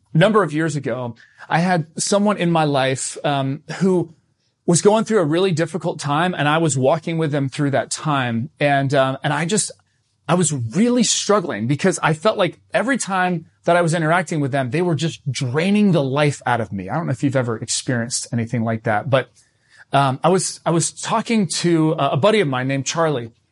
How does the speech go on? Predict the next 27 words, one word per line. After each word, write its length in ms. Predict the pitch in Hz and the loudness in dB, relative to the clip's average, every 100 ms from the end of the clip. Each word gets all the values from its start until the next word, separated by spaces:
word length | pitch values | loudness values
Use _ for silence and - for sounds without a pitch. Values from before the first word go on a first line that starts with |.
| _ _ | _ _
and 100 | 160 | -2
I 40 | |
said, 240 | 170 175 156 | -2 -2 -2
"Charlie, 480 | 160 233 240 185 - - - _ - | 2 4 4 0 -4 -16 -20 _ -4
uh, 200 | 170 160 | -2 0
man, 360 | 151 226 214 165 | 2 2 2 0
I, 160 | 190 202 | -4 -4
I 100 | 160 | 0
don't 120 | 226 247 | 0 0
know 60 | |
if 120 | 220 | 0
you've 80 | 208 | 0
got 160 | 170 196 | 2 2
any 120 | 170 | 0
advice 360 | 127 175 202 - | 0 0 -2 -2
for 120 | 196 | -2
me, 200 | 196 196 | 0 0
but, 320 | 147 151 - _ _ - | 2 2 0 _ _ -6
but 200 | 175 170 - | -2 -2 -2
I 140 | 190 | -2
just 220 | 214 240 | 0 -2
feel 180 | - 240 | 0 2
like 260 | 226 180 156 _ - | 2 0 -2 _ -6
with 160 | 160 170 | -2 2
this, 240 | 180 - - | 0 -2 -6
with 200 | - 165 | 0 0
this 280 | 147 165 - | 2 0 -4